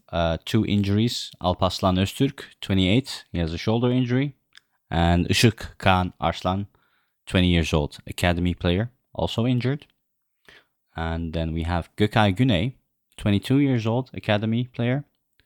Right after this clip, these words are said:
Uh, he's not licensed, I think, so he's not able to play, but he's in our squad. And we, well, we had Christian Luyendama. Uh,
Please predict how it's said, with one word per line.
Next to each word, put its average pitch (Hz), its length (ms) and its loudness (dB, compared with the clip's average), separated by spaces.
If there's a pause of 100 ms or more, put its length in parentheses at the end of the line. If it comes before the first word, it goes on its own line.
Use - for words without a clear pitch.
(180)
Uh, 80 280 -4
he's 101 260 -6
not 147 240 -2
licensed, 107 540 -2
I 113 80 -4
think, 135 260 -4
so 98 100 -2
he's 92 260 -4
not 101 260 -2
able 104 300 -2
to - 120 -6
play, 135 240 -4
but 113 200 -8
he's 101 180 -6
in 95 80 -6
our 87 100 -6
squad. - 280 -10 (1120)
And 95 520 2
we, 101 760 0 (140)
well, 98 460 -2 (140)
we 90 180 -2
had 113 540 -2
Christian 110 580 -2
Luyendama. 135 520 0 (840)
Uh, 87 720 0